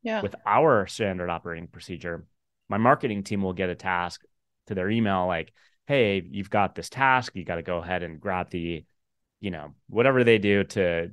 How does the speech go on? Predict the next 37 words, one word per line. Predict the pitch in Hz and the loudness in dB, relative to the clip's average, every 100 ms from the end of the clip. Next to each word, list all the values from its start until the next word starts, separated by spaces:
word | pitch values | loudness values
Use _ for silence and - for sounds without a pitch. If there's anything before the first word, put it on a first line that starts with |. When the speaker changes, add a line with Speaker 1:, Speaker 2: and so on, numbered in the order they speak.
| - | -12
Speaker 2:
to | - _ | -16 _
put | - 107 | -2 0
all | 95 | 0
the, | 90 85 | -2 -4
like, | 82 78 - _ _ _ _ | -6 -8 -12 _ _ _ _
marketing, | 98 104 101 104 95 87 87 78 - _ | 0 2 2 0 -2 -4 -6 -10 -14 _
you | - 90 | -8 -4
know, | 85 | -4
drip | 82 95 101 - | -4 -2 -2 -4
stuff | - 85 - - | -6 -6 -6 -12
together | - 82 82 80 80 | -4 -2 0 -2 -4
and, | 78 | -6
and | 85 76 | -10 -4
put | 104 | -4
on | 87 82 | -2 -4
our | 78 | -6
social | - 85 - | -6 -6 -6
media. | 80 80 76 - | -8 -8 -8 -8
So, | - 87 85 82 - | -2 0 0 -2 -6
Speaker 1:
Right. | 233 220 - _ _ _ _ _ _ | -4 -4 -8 _ _ _ _ _ _
Speaker 2:
um, | 120 110 104 98 95 95 - | 4 6 6 2 -2 -6 -2
and | 117 | 2
then | 135 | 4
I've | 139 120 | 4 2
added | 131 123 156 147 | 0 0 0 2
over | 123 117 | 2 0
time | 104 - 120 147 | -6 -2 -2 0
now | 101 87 | -2 -4
some | 107 98 | -6 -2
really | 120 202 135 | 0 2 0
cool | - 107 90 | -2 -4 -4
features | 104 87 - 85 | -6 -8 -8 -10
that | - 87 | -8 -8
I'm | 82 | -8
super | - - 156 123 | -10 -6 -4 -4
excited | 110 - 87 82 | -6 -4 -4 -4
about. | 87 85 82 | -2 -2 -2